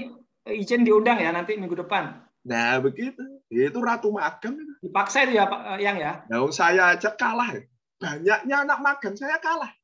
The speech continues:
Speaker 2: Sama
Speaker 1: Mana nih,
Speaker 2: dia.
Speaker 1: Mbak Diva? Mbak Diva mana, Mbak Diva? Bisa open mic nggak, Mbak Diva?
Speaker 2: Nah, itu jawabnya.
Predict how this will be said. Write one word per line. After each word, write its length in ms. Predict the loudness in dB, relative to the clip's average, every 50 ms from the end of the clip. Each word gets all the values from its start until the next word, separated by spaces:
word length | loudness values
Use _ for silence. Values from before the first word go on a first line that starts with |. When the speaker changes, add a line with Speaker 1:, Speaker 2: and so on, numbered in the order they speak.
| _ _ _
Speaker 2:
Sama 300 | -18 _ -4 -2 0 2
Speaker 1:
Mana 80 | 2
nih, 100 | 2 2
Speaker 2:
dia. 60 | 0
Speaker 1:
Mbak 100 | -2 -6
Diva? 220 | -8 -6 -4 -4 -4 -4
Mbak 140 | -4 -2 -2 -2
Diva 160 | 0 2 0
mana, 200 | 0 0 -2 -2 -4
Mbak 140 | -4 -4 -4
Diva? 220 | -6 -6 -8 -10 -12 -14 -20 _ _
Bisa 240 | -10 -8 -6 -4 -2 -2 -2 -2
open 240 | -4 -6 -4 -2 -2
mic 100 | -2 -2
nggak, 180 | -4 -10 -14 -14 -16
Mbak 400 | -18 -14 -14 -12 -10 -10 -8 -8
Diva? 220 | -10 -12 -12 -16 -18 _ _ _ _ _ _ _ _ _ _ _ _ _ _ _ _ _
Speaker 2:
Nah, 120 | -6 -4 -4
itu 140 | -2 -4 -4
jawabnya. 480 | -6 -4 -4 -4 -4 -4 -4 -6 -6